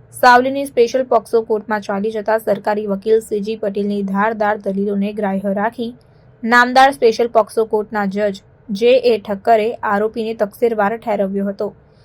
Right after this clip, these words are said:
અને સમાજમાં દાખલારૂપ ચુકાદામાં દુષ્કર્મ આચરનાર આરોપી ધર્મેન્દ્રસિંહ દિનેશભાઈ રાઠોડને દુષ્કર્મ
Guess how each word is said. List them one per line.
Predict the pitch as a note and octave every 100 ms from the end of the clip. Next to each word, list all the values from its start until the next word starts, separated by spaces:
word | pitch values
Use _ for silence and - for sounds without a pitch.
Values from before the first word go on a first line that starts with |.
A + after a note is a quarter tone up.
| _ -
અને | B3
સમાજમાં | B3 A#3 A#3+ A#3+ A#3+ A#3
દાખલારૂપ | G#3+ G#3 B3+ A3 A3+
ચુકાદામાં | - G3+ G#3 G#3+ G#3 G#3+
દુષ્કર્મ | G3+ G3 A3+ A3
આચરનાર | A#3+ A3 G3+ G#3+ G#3 G#3 A3
આરોપી | - G3 A3 A3+ G3 - _ _ _ _
ધર્મેન્દ્રસિંહ | A#3 A#3 C4 C4+ C#4 C#4 C#4
દિનેશભાઈ | C4 G#3+ G#3 - A3+ G#3+
રાઠોડને | F#3+ F#3+ A3+ A3 G#3 G#3+
દુષ્કર્મ | G3 - G3+